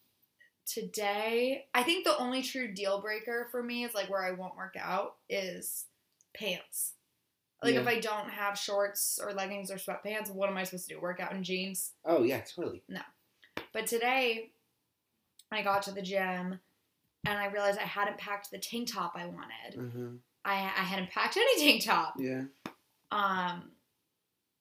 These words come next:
Speaker 1: and long story short, whatever, all women's gym is fine. I just wore my sports bra and I had these sweatpants.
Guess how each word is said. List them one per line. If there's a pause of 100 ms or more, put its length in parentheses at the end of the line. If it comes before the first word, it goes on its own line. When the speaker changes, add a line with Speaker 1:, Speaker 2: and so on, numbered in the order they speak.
Speaker 1:
and (680)
long
story
short,
whatever,
all
women's
gym
is
fine.
I
just
wore
my
sports
bra
and
I
had
these
sweatpants.